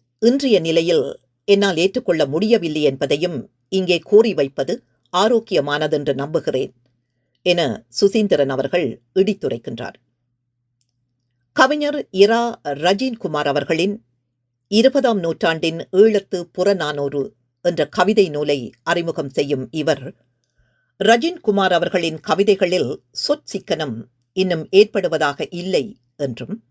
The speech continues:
கவிதை என்றால் எப்படி இருக்க வேண்டும் என்றும் காட்டுகின்றார். இவர் ஜெர்மன் மொழியை,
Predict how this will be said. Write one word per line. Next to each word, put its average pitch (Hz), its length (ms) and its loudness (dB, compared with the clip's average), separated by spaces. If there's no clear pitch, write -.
கவிதை 320 360 0
என்றால் 190 720 0
எப்படி 208 360 2
இருக்க 160 300 -2
வேண்டும் 175 360 0
என்றும் 147 360 -6
காட்டுகின்றார். - 580 -6
இவர் 269 540 4
ஜெர்மன் 233 480 4
மொழியை, 160 580 -4